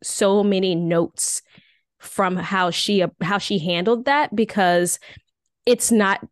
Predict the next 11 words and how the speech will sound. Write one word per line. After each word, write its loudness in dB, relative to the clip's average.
the 4
norm. 4
She 0
got, 0
probably 0
got 2
a 2
lot 2
of -2
flack -4
from -2